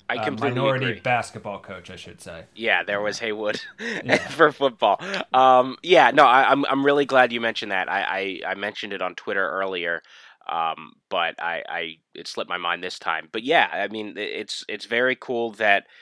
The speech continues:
Speaker 1: people are, that first of, you know, Pitt hired a, a female A D, which there I think are, like, four of in Division One, and by all accounts she did a very good job. And then she went out and hired, uh, a,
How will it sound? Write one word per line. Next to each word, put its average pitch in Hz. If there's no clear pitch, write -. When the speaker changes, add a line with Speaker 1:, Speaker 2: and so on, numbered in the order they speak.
Speaker 1:
people 110
are, 98
that 104
first 143
of, 131
you 123
know, 107
Pitt 139
hired 139
a, 120
a 120
female 123
A 120
D, 113
which 98
there 98
I 92
think 98
are, 90
like, 85
four 110
of 85
in 95
Division 92
One, 85
and 90
by 95
all 107
accounts 107
she -
did 101
a 95
very 98
good 92
job. 95
And 107
then 110
she -
went 107
out 107
and 104
hired, 104
uh, 87
a, 98